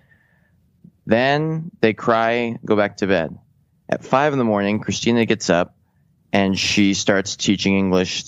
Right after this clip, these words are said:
to kids in China. At six thirty, my alarm goes off and I turn on the T V and put out breakfast for the twins. It's usually some kind of fruit. Then at about seven, seven thirty,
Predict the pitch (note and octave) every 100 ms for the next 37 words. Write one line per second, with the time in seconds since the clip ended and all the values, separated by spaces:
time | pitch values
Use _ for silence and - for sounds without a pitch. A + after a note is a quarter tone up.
0 | - F2+ G2 F2+ E2+ E2 G#2 F2+ C#2+ D2+
1 | _ _ _ _ _ _ - F#2+ - -
2 | G#2 - C#3 D#3 C#3 A2 G#2+ G#2+ B2 A#2+
3 | G#2+ F#2+ F#2 F2+ G2+ - _ _ _ _
4 | _ _ _ G2+ G2 F#2+ F2+ F2+ - A#2
5 | B2 B2 A2+ B2+ A#2 G#2 G2+ G#2 - F#2+
6 | - G#2 G2 F#2+ G2+ - - F#2+ - -
7 | - G2 F2+ - G#2+ E2+ D#2 - - A2+
8 | A2 F#2+ F#2+ F#2 F2 - - F2+ E2+ -
9 | G2 D2+ - _ _ _ _ _ _ _
10 | _ _ _ _ _ - A#2 B2 B2+ B2+
11 | - - F2+ F#2 F#2+ F2+ - - - C#3
12 | C#3 B2+ A2 A#2 A#2+ B2+ B2 A2+ G2+ F#2
13 | F#2 F#2+ G2+